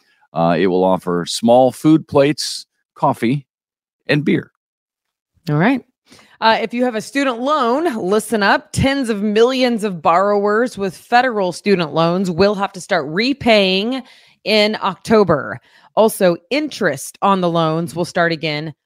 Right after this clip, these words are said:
Speaker 2: on September first. So be advised.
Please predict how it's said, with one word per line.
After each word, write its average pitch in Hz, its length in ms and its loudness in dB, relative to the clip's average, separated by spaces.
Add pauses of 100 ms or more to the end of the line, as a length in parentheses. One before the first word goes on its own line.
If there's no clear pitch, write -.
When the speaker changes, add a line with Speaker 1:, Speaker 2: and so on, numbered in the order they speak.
(140)
Speaker 2:
on 170 180 -2
September 151 580 -4
first. - 640 -2
So 151 380 -4
be 165 200 -8
advised. 165 680 -4